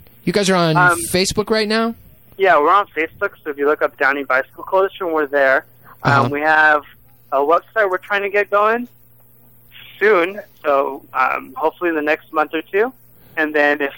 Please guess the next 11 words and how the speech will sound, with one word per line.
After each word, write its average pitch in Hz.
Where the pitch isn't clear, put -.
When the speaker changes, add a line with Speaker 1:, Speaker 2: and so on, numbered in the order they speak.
Speaker 2:
there's 156
any 170
questions 185
or 131
comments 185
or 151
anything, 160
um, 135
they 151
can 151
always 151